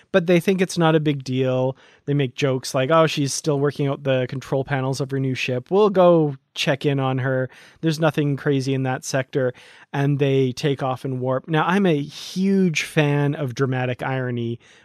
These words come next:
where the audience knows something that the people on screen or in whatever you're reading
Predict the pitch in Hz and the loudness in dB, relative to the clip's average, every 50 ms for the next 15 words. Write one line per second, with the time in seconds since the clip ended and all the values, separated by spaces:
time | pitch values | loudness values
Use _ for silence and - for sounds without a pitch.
0 | _ - 143 139 143 139 135 131 127 127 127 123 - - _ _ _ _ _ - | _ -4 -2 0 2 2 2 0 0 0 -2 -4 -6 -12 _ _ _ _ _ -4
1 | 156 147 156 160 - 147 143 151 151 151 151 147 135 131 151 - - - 139 135 | 0 2 2 2 2 2 2 4 4 4 2 2 0 -2 -4 -8 -8 -6 -4 -2
2 | 131 131 131 131 131 131 131 123 123 - - - - _ _ - - - 147 127 | -2 0 0 2 2 0 0 -2 -4 -6 -6 -8 -12 _ _ -10 -4 -2 -2 -2
3 | - - - 127 127 123 123 120 117 127 117 - - _ - 139 123 - - - | -2 -4 -4 -4 -4 -4 -4 -6 -6 -6 -8 -8 -10 _ -6 -6 -6 -4 -4 -6
4 | 135 131 - 131 127 123 120 117 - - - - 135 135 131 131 131 123 123 117 | -4 -2 -2 -2 -2 -2 -4 -6 -8 -8 -6 -4 -4 -2 -2 -2 -2 -4 -4 -4
5 | 117 120 123 127 127 123 113 123 120 117 120 120 113 123 135 135 131 131 120 117 | -4 -4 -4 -4 -4 -4 -4 -4 -4 -4 -4 -4 -4 -2 -2 -2 0 -2 -2 -4
6 | 123 - | -6 -6